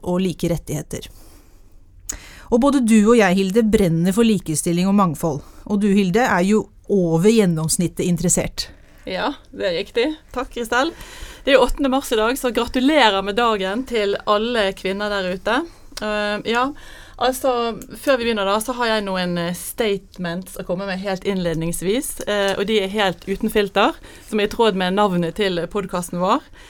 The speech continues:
Speaker 2: Eh, før jeg kommer med de, så vil jeg takke noen. Eh, jeg vil takke alle de som har gått foran oss i kvinnekampen og banet vei for oss som har kommet oss til lederposisjoner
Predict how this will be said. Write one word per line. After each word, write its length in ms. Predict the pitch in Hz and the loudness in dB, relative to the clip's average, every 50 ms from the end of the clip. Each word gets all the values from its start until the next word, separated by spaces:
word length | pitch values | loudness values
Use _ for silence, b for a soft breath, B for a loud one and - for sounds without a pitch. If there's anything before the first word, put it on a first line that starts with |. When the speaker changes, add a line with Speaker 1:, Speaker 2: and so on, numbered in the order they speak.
| B B B B B B B B B | B B B B B B B B B
Speaker 2:
Eh, 180 | - 233 240 240 | 0 2 2 4
før 160 | 240 285 277 | 6 6 6
jeg 80 | 254 247 | 6 6
kommer 180 | - 262 233 | 2 0 2
med 80 | 233 226 | 2 2
de, 140 | 247 285 330 | 2 2 2
så 100 | 330 330 | 2 0
vil 80 | 269 | 0
jeg 140 | 220 214 - | 0 0 -2
takke 400 | - - 254 - - - 320 294 254 | -4 -4 -4 -4 -4 -2 0 2 2
noen. 380 | 214 175 170 175 220 277 311 294 | 2 2 2 2 2 2 0 0
Eh, 560 | - 254 247 247 240 240 233 233 233 233 226 - | 0 0 0 2 2 0 0 0 -2 -2 -2 0
jeg 100 | 254 277 | 0 2
vil 80 | 277 269 | 2 0
takke 420 | - - 254 - - - 339 - - | 0 -4 -6 -6 -4 -4 -2 2 4
alle 260 | 285 294 294 302 277 | 4 4 4 2 0
de 140 | 226 240 240 | -2 -2 -4
som 120 | - 220 196 | -4 -4 -4
har 80 | 196 | -2
gått 200 | 190 202 196 - | -2 -4 -4 -4
foran 400 | - - 294 233 190 196 175 170 | -2 0 0 2 2 2 2 0
oss 120 | 175 175 208 | -2 -2 -4
i 40 | |
kvinnekampen 720 | 190 - 196 190 208 220 214 214 185 180 - 175 185 202 214 | -4 -4 -2 -4 -4 -4 -4 -4 -4 -4 -4 -4 -4 -4 -4
og 120 | - 220 180 | -4 -2 0
banet 340 | 220 214 208 208 214 214 | 0 0 0 -2 -4 -6
vei 460 | 214 202 220 247 226 196 202 240 285 302 | -6 -2 0 0 2 2 2 0 0 -2
for 160 | - - - | -4 -4 -2
oss 160 | - 220 214 - - - - | -2 -2 -4 -4 -8 -8 -6
som 160 | - 202 196 | -6 -6 -8
har 80 | 185 | -4
kommet 320 | - - 190 190 208 226 220 | -2 -2 -2 -2 -2 -2 -2
oss 140 | 180 180 - | -4 -4 -4
til 260 | - 220 202 196 - - | -4 -2 -2 -2 -2 -4
lederposisjoner 880 | 180 185 185 180 196 185 208 190 - 196 180 - 175 170 165 170 175 175 | -2 0 0 0 -2 -2 -4 -6 -6 -6 -6 -6 -6 -4 -2 -4 -4 -4